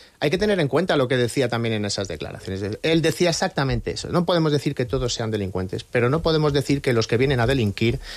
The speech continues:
vienen aquí, mm, huyendo del, del hambre. Porque hay un porcentaje importante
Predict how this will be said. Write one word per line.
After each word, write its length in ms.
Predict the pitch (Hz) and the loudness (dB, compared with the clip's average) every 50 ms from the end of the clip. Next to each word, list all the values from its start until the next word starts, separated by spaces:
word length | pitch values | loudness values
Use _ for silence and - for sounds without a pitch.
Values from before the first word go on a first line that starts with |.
| - - - | -12 -4 0
vienen 280 | 113 113 113 113 104 | 2 2 4 4 2
aquí, 420 | 104 98 - - 107 107 107 110 110 - - - - - - - | 2 0 0 2 2 4 2 2 0 -4 -12 -14 -14 -16 -12 -2
mm, 140 | 101 104 95 - | 0 0 0 2
huyendo 360 | - - 110 110 107 98 95 92 | 2 2 4 4 4 4 4 4
del, 260 | 95 90 82 - - | 2 2 0 -2 -4
del 180 | - 87 90 | -4 -2 -2
hambre. 340 | 82 80 78 78 - - - - - - | -2 -2 -4 -8 -10 -12 -16 -12 -4 0
Porque 260 | 110 107 - - 113 | 0 0 2 2 2
hay 180 | 107 117 120 - | 2 2 2 4
un 200 | - 202 220 214 - | 4 4 4 4 4
porcentaje 720 | - 160 147 - 139 120 110 - 98 98 - - - - - | 4 2 2 2 2 0 0 0 -2 -2 -2 -4 -4 -2 0
importante 680 | 143 127 110 101 98 - - 120 110 95 - 120 - | 0 0 0 0 -2 0 0 0 0 0 0 -2 -4